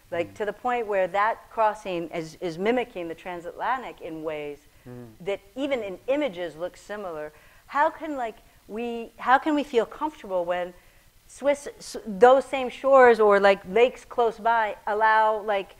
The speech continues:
Speaker 1: Swiss account, Swiss storage facilities where contemporary art and historic art is being stored and artwork, it, like, art is being thought of past currency. So it's even, like, exists in a sense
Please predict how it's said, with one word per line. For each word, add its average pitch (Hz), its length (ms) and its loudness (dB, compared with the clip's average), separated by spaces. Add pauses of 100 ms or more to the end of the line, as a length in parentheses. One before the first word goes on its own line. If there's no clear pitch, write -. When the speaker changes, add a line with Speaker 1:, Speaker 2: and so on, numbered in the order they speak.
(260)
Speaker 1:
Swiss - 460 2
account, 220 600 -2
Swiss - 340 -8 (100)
storage 247 520 0
facilities 196 720 -10 (160)
where 220 180 -2
contemporary 247 560 -6
art 208 280 -2
and 196 100 -12
historic 214 380 -2
art 208 200 2
is 202 80 -8
being 214 240 -8
stored 240 480 -2 (300)
and 220 140 -10 (120)
artwork, 247 420 -2 (180)
it, 220 180 -4 (100)
like, 226 280 -6
art 247 200 0
is 220 120 -10
being 226 200 -10
thought 226 240 -2
of 220 200 -6
past 262 320 -2
currency. 311 560 -6 (100)
So 240 140 -10
it's - 180 -16
even, 262 220 -8
like, 226 160 -8 (600)
exists 240 480 -8
in 262 100 -6
a 220 200 -10
sense 233 260 -8